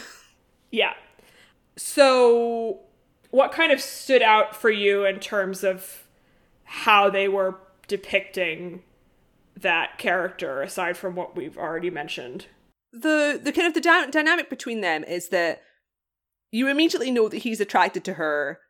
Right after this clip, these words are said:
Speaker 1: but she, you learn quite quickly as well that she's attracted to him. And the thing that she specifically likes about him is that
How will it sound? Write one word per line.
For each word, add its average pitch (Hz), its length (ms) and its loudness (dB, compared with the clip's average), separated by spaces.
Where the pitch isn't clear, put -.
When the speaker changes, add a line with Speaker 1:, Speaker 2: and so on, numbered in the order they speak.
Speaker 1:
but 220 180 4
she, - 200 -4
you 226 340 -4
learn 226 240 8
quite 220 240 0
quickly 214 320 0
as 190 100 0
well 185 180 4
that - 100 -8
she's 196 320 -6
attracted - 460 -2
to 180 60 -6
him. 160 320 -2
And 190 140 -4
the 202 80 2
thing 240 220 0
that 220 140 0
she 220 120 -8
specifically 190 960 -2
likes 202 400 4
about 170 240 0
him 151 360 -4
is 170 180 -4
that 180 240 2